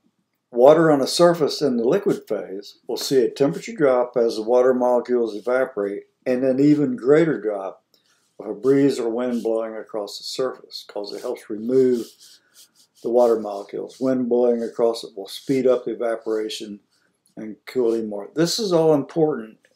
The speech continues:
when looking at how the sling psychrometer works. With a breeze from spinning it, blowing across the wet wick on the wet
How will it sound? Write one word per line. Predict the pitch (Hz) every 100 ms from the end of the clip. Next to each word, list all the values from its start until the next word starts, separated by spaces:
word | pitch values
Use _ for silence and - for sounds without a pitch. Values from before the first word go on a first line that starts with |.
| _
when | 139 120 113
looking | 120 135 131 123
at | -
how | 120 113
the | 104
sling | - 131 127 117
psychrometer | - 107 - 120 117 110 107
works. | 107 107 92 - - _ _ _ _ _ _ _ _
With | 120 107
a |
breeze | 101 127 143 151 147 -
from | 120
spinning | - - 175 160 127 107
it, | 104 - _ _ _ _ _ _ _
blowing | 123 131 127
across | 117 - 131 131 -
the | 113 113 110 104 _ _ _
wet | 113 135 143 127
wick | 135 117 107 - - _ _
on | 117 113 107
the | 107 110 110 107
wet | 113 120 131 -